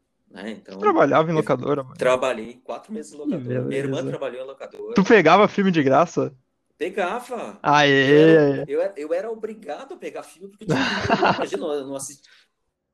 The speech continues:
Speaker 1: não
Speaker 2: Ah,
Speaker 1: assistiu nada, né?
Speaker 2: verdade.
Speaker 1: Então eu tinha que assistir.
Speaker 2: Verdade,
Speaker 1: E
Speaker 2: não
Speaker 1: aí,
Speaker 2: tinha review, não
Speaker 1: é,
Speaker 2: tinha nada,
Speaker 1: é,
Speaker 2: né? Só
Speaker 1: nada,
Speaker 2: em
Speaker 1: não tinha, e assim, ó, a gente
Speaker 2: revista.
Speaker 1: tá falando de mil novecentos e noventa e cinco. Não tinha, é, o máximo era a revista.
Speaker 2: É?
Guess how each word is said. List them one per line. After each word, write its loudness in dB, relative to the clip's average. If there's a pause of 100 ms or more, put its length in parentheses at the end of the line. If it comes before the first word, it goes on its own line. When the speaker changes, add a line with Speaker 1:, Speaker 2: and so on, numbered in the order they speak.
(160)
Speaker 1:
não -12
Speaker 2:
Ah, -6
Speaker 1:
assistiu -2
nada, -6
né? -8
Speaker 2:
verdade. -12
Speaker 1:
Então -8
eu -8
tinha -14
que -14
assistir. -12 (1160)
Speaker 2:
Verdade, 4
Speaker 1:
E 2
Speaker 2:
não 2
Speaker 1:
aí, -
Speaker 2:
tinha 2
review, 4
não 2
Speaker 1:
é, 0
Speaker 2:
tinha 0
nada, 2
Speaker 1:
é, -4
Speaker 2:
né? -14 (220)
Só -4
Speaker 1:
nada, -4
Speaker 2:
em -8
Speaker 1:
não -8
tinha, -10
e -6
assim, -6
ó, -8 (240)
a -4
gente -10
Speaker 2:
revista. -4
Speaker 1:
tá -6
falando -10
de -18
mil -10
novecentos -8
e -8
noventa -10
e -20
cinco. -10 (1040)
Não -12
tinha, -16 (120)
é, -2
o -8
máximo -10
era -8
a -10
revista. -12 (440)
Speaker 2:
É? 4